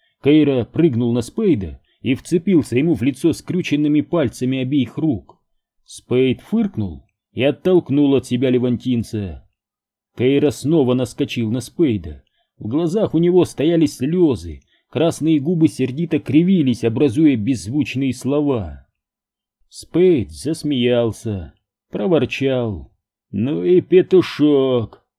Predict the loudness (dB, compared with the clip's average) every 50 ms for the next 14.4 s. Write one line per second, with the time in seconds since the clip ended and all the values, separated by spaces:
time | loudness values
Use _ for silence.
0 | _ _ _ _ _ _ _ -6 -4 -2 0 2 4 4 2 2 0 -4 0 2
1 | 2 2 2 0 0 0 0 0 2 2 2 2 2 2 0 0 0 0 0 -2
2 | -4 -2 0 0 0 0 -2 -2 -2 -2 -2 -4 -6 -6 -6 -6 -4 -4 -4 -4
3 | -2 0 2 2 2 0 0 0 -2 0 -2 -4 -4 -2 -4 -4 -2 0 0 0
4 | 0 -2 -4 -10 -10 -6 -2 -2 0 0 0 -2 -2 -4 -6 -8 -12 -18 _ _
5 | _ _ _ _ _ _ _ _ _ _ _ _ _ _ _ _ _ -10 -6 -4
6 | -2 0 0 0 -2 -2 -4 0 0 0 0 0 -4 -6 -12 -18 _ _ _ _
7 | _ _ 0 2 4 4 4 4 2 2 0 0 0 0 2 2 2 2 0 -2
8 | -2 -2 -2 -2 -4 -6 -4 -2 0 0 2 2 0 -2 -4 -6 -2 0 0 0
9 | 2 0 -2 -2 -2 -4 -6 -8 -12 -16 _ _ _ _ _ _ _ _ _ _
10 | _ _ _ _ -20 -16 -8 -4 0 2 4 4 4 4 2 -2 0 0 2 2
11 | 2 2 2 0 -2 -2 0 2 2 2 2 2 0 0 0 0 0 0 0 2
12 | 2 2 0 0 2 2 2 2 0 -2 -4 -4 0 0 2 2 2 2 2 2
13 | 0 0 0 0 0 0 0 0 0 -2 -2 -2 -2 -2 -2 -4 -4 -4 -8 -10
14 | -6 -4 -4 -4 -4 -8 -14 -20